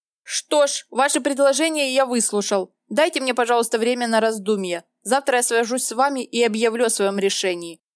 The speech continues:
вернул меня в реальность владелец сети магазинов. «Всего доброго. Буду ждать и надеяться на ваше благоразумие»,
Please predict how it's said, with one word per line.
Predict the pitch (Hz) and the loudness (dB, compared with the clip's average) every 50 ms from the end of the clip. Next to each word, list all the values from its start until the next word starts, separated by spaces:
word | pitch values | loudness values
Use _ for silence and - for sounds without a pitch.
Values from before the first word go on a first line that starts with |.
| _ - | _ -8
вернул | 202 190 240 240 240 247 262 262 | -2 0 0 0 2 0 0 0
меня | 247 240 233 240 240 | 0 -2 -2 -2 0
в | 226 | 0
реальность | 240 240 240 262 294 311 294 277 269 - | 2 4 4 4 2 2 0 0 -2 -2
владелец | 220 208 220 214 196 220 240 226 233 220 - | 0 0 0 0 2 0 -2 -2 -2 -4 -4
сети | - 214 196 - - 196 | -4 -4 -6 -6 -4 -4
магазинов. | 196 196 190 196 202 202 180 180 180 175 170 160 - _ _ _ _ _ _ _ _ _ | -4 -2 0 0 0 0 -2 -6 -8 -10 -10 -12 -14 _ _ _ _ _ _ _ _ _
«Всего | - - - 320 330 359 381 | -4 -2 0 2 4 2 4
доброго. | 277 302 285 247 240 254 247 247 247 247 _ _ _ - | 4 4 2 4 4 2 2 2 0 -2 _ _ _ -4
Буду | 247 269 240 277 | -4 0 0 0
ждать | 262 233 277 285 285 285 | 0 0 0 -2 -2 -2
и | |
надеяться | 277 277 262 240 269 311 381 - - | -4 -4 -2 0 0 0 2 2 0
на | 302 277 254 | 0 2 2
ваше | 262 277 - 302 | 2 0 0 0
благоразумие», | 254 285 285 254 285 285 294 294 247 220 247 240 233 240 240 233 | 0 0 2 2 4 2 2 2 0 -2 -6 -6 -6 -6 -8 -10